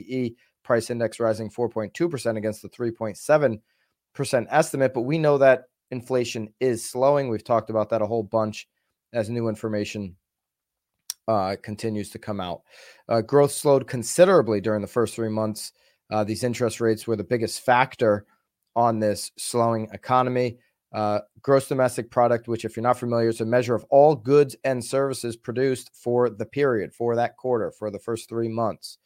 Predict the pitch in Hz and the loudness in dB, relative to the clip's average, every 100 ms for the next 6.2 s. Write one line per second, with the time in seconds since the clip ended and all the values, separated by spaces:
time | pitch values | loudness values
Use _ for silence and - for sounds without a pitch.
0 | _ _ _ _ 104 95 107 104 104 _ | _ _ _ _ -14 -4 -2 -2 -4 _
1 | _ _ _ 120 104 107 135 131 127 - | _ _ _ -2 0 0 2 2 2 -4
2 | 104 123 120 117 120 _ _ _ - 117 | 2 2 2 -4 -8 _ _ _ -6 -4
3 | 117 123 117 107 110 120 113 117 107 - | 2 4 4 2 0 -2 -4 -2 -2 -2
4 | 117 107 101 120 120 - 120 110 113 113 | -4 -2 0 -2 0 -2 -4 -2 -4 -4
5 | 107 104 120 110 104 127 165 156 117 104 | -6 -4 -2 -2 -2 0 4 6 6 6
6 | 95 - | 2 -8